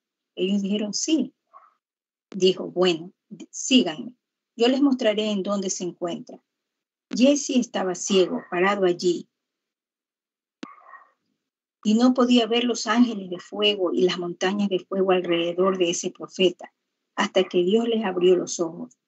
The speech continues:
La ceguera espiritual es diez millones de veces peor que la ceguera física. Si yo tengo que volverme ciego en los ojos, en los ojos o volverme ciego en mi espíritu, Dios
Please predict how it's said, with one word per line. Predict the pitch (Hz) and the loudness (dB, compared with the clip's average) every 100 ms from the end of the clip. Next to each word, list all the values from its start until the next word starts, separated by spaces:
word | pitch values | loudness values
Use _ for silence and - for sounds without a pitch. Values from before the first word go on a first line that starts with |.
| _ _ _ _ | _ _ _ _
La | - 208 | -2 -2
ceguera | 226 202 226 | 0 0 2
espiritual | 262 247 220 190 - 208 208 | 0 0 -6 -6 -2 -2 0
es | 202 214 - | -2 -6 -8
diez | 185 226 277 - | -2 2 2 2
millones | 233 190 160 208 226 226 208 | 0 0 -2 -2 -2 -2 -4
de | 175 | -4
veces | 170 202 202 214 202 - | -2 -2 -2 -4 -6 0
peor | 185 196 254 262 | 2 4 4 2
que | 202 | 0
la | 170 | -2
ceguera | - 180 175 170 | -2 -6 -4 -6
física. | - 190 - 127 - 139 _ _ _ _ _ _ - | -8 -12 -10 -14 -14 -18 _ _ _ _ _ _ 0
Si | 247 | 4
yo | 247 269 262 | 6 4 0
tengo | 262 247 202 | 4 4 2
que | - | -6
volverme | 175 170 180 190 185 | -8 -4 -4 -4 -6
ciego | - 196 185 175 165 - | -6 2 2 2 -6 -8
en | 175 165 | -10 -10
los | 160 - - | -12 -16 -14
ojos, | 196 208 202 208 _ _ _ _ _ _ _ _ _ _ - - - - - _ _ _ _ - | -14 -12 -14 -16 _ _ _ _ _ _ _ _ _ _ -20 -20 -20 -20 -20 _ _ _ _ -8
en | 208 180 | -4 -2
los | 175 - | -4 -4
ojos | 233 247 247 - | 2 2 2 -2
o | 202 | 0
volverme | 190 175 196 214 214 | 0 2 2 0 -2
ciego | - 208 202 202 | -2 -2 0 0
en | 190 196 185 | 0 0 -2
mi | 175 | -2
espíritu, | 170 - 240 208 - - - _ _ _ _ _ - | -4 0 2 2 0 -14 -14 _ _ _ _ _ -4
Dios | 226 247 | 2 2